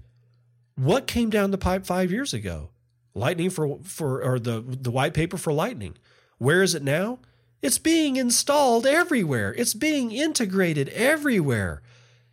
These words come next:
My God Almighty, I've never seen anything. The only thing faster that, that, that I've ever seen is on T V, and that's a spread of a forest fire.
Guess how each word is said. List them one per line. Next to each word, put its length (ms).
My 200
God 360
Almighty, 400
I've 60
never 160
seen 180
anything. 640
The 80
only 140
thing 180
faster 560
that, 420
that, 340
that 100
I've 220
ever 200
seen 540
is 140
on 180
T 240
V, 240
and 100
that's 200
a 120
spread 380
of 80
a 80
forest 480
fire. 400